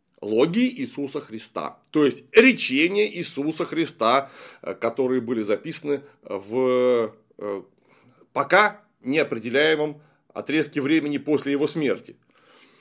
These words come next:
Но и логии никак не, э, ссылаются ни на Евангелие, не упоминают,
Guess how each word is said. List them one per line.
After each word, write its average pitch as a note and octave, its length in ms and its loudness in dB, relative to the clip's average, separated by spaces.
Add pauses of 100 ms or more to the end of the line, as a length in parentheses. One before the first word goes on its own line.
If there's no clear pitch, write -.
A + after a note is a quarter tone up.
(340)
Но F3 80 6
и G3 80 12
логии E3+ 640 6 (460)
никак C#3+ 440 2
не, A#2 380 -2
э, - 800 -4
ссылаются A2 720 0 (200)
ни F#2+ 220 -6
на G3 80 0
Евангелие, E3 640 0
не A#2+ 120 -2
упоминают, D#3+ 640 0